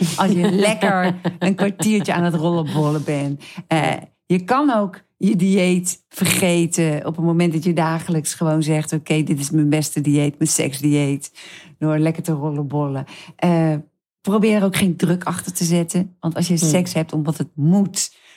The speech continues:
Speaker 1: nou, dan, dan verdwijnt de lust.
Speaker 2: Maar ben jij wel eens een periode in je leven helemaal seksloos geweest?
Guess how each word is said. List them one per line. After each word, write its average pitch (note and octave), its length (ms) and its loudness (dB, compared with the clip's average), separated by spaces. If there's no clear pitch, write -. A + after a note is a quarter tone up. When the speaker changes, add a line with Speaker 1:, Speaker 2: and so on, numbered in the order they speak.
Speaker 1:
nou, - 220 0
dan, D3+ 360 -4
dan D#3 160 0
verdwijnt D3 380 0
de C#3+ 80 -2
lust. C#3+ 520 -4
Speaker 2:
Maar A#3 120 0
ben B3 120 0
jij C#4+ 160 4
wel C#4 80 0
eens F#3+ 120 0
een E3+ 120 0
periode D#3 360 0
in D#3 80 0
je D#3 60 2
leven D#3 340 0
helemaal E3+ 260 0
seksloos C3+ 640 -2
geweest? B2+ 680 -8